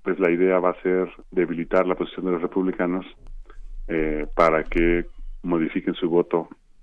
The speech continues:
en, en este proceso en el, en el Senado. Entonces, yo me imagino que en el Senado la cosa va a ser muy lenta.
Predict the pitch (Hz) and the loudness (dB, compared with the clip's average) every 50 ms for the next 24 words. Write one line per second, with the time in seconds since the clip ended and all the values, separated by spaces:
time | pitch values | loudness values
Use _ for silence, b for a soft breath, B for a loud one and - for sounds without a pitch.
0 | - - - - - - _ - - - 78 80 78 76 76 73 - - - - | -20 -20 -20 -20 -20 -20 _ -20 -18 -14 -12 -12 -10 -10 -12 -12 -14 -16 -18 -20
1 | - - 78 78 78 73 - - - 80 76 - - 80 - - 87 80 - - | -14 -6 -2 0 0 0 -2 -2 -2 -2 -2 0 0 0 2 0 0 2 2 2
2 | 87 87 - - 85 82 78 73 71 69 76 76 - - - - 80 80 - - | 2 2 2 0 0 0 0 -2 -2 -4 -6 -8 -10 -12 -10 -8 -8 -6 -6 -4
3 | 82 82 80 80 - 95 90 104 95 101 107 104 107 104 98 - 104 110 104 - | -2 0 0 2 2 4 4 4 6 8 8 8 8 8 6 4 4 2 4 4
4 | 113 110 107 98 - 113 110 107 107 110 120 120 - - b b b b b b | 4 4 4 4 2 4 4 6 6 4 4 2 -2 -10 b b b b b b
5 | - - - 90 85 - 92 - 90 90 85 95 90 87 92 98 104 110 110 104 | -14 -4 -2 0 2 2 2 4 4 4 4 2 2 2 4 4 4 4 4 4
6 | 98 90 87 85 80 - | 4 2 0 -4 -6 -10